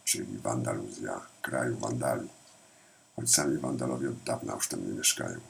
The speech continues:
Dopiero w pięćset trzydziestym czwartym roku rozbił ich i rozproszył cesarz Justynian. Przejście po Europie Południowej Lechitów odbyło się przy świadkach. Ich najazdy odnotowali ówcześni dziejopisarze Prokopiusz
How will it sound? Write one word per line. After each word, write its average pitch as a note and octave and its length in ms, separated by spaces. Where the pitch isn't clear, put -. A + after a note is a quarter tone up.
Dopiero D#2 320
w - 100
pięćset - 460
trzydziestym - 520
czwartym C#2 460
roku C2+ 340
rozbił C#2 440
ich - 200
i - 40
rozproszył - 580
cesarz - 560
Justynian. - 580
Przejście - 400
po B1+ 100
Europie D2 360
Południowej C2+ 480
Lechitów C2+ 480
odbyło A#1+ 320
się - 160
przy - 200
świadkach. - 640
Ich - 160
najazdy C2+ 440
odnotowali C#2 580
ówcześni - 500
dziejopisarze - 800
Prokopiusz - 680